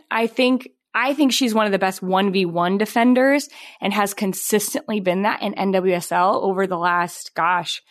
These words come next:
four years. Um, and,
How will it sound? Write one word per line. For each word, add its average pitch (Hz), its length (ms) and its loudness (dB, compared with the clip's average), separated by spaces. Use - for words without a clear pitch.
four 202 300 2
years. 190 560 2
Um, 202 400 0
and, 254 260 4